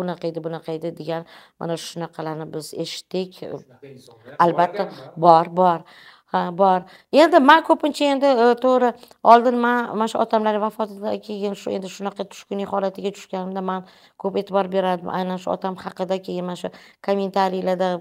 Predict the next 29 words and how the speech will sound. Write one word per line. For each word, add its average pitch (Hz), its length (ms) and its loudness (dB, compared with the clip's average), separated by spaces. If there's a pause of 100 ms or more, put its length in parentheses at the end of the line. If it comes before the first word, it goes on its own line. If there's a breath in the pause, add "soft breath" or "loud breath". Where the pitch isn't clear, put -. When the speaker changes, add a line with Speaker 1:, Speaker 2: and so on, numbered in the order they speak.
(100)
Speaker 1:
bu 175 120 -8
shunaqa 190 540 -10
bo'lmas, 190 360 -4 (260)
bo'lar 190 340 0
bo'lmas 185 320 -6
gaplarni 185 400 -4
yozganda 185 420 -4 (460 loud breath)
hammasi 196 400 0
bilan 190 140 0 (120)
urishib 214 320 -8 (380)
chiqib 220 340 -6
nima 202 220 0
qilganimdan 185 440 -4 (140)
keyin 202 200 -4
bildimki, 180 420 -8 (420 loud breath)
bunaqa 214 240 -2 (100)
nokaslar 202 520 -2
bilan 185 260 -4 (180)
gaplashish 180 440 -8
ham 170 160 -8
keragi 165 320 -10 (100)
yo'q. - 160 -14 (580 soft breath)
Otam 185 220 -2 (140)
shu 220 180 -6
darajadagi 175 540 -4 (100)
buyuk, 180 300 -4 (180)
ulug' 165 280 -8
inson 160 360 -6
ediki, 156 320 -10